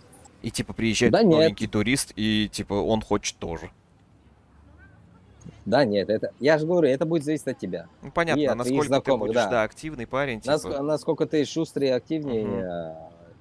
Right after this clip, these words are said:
Speaker 2: покажешь себя, и люди доверятся, постараются те-,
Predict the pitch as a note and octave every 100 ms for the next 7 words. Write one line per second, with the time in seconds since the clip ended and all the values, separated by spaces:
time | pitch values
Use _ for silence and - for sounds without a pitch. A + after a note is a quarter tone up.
0 | - - F2+ A#2+ - G2+ A2 A#2 G#2+ F2+
1 | E2+ E2 D#2+ F2 F2 A2 G2+ F#2+ G#2+ A#2
2 | G2+ - E2+ E2 - G2+ - G2+ G2+ -
3 | F2 -